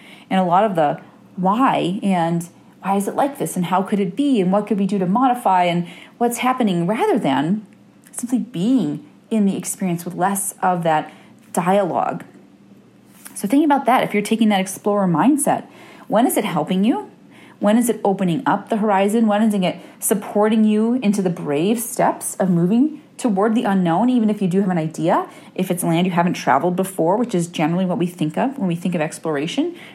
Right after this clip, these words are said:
right? This is new traversing of space. And it allows you to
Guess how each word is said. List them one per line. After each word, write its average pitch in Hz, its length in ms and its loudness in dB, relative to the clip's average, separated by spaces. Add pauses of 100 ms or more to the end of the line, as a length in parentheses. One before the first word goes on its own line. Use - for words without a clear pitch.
right? 185 140 -4
This 190 180 -2
is 170 160 -2 (300)
new 214 580 2 (160)
traversing 180 840 -2
of 180 200 -2
space. - 720 -4 (720)
And 190 160 2
it 190 160 -4
allows 190 480 2
you 180 100 -2
to 175 540 0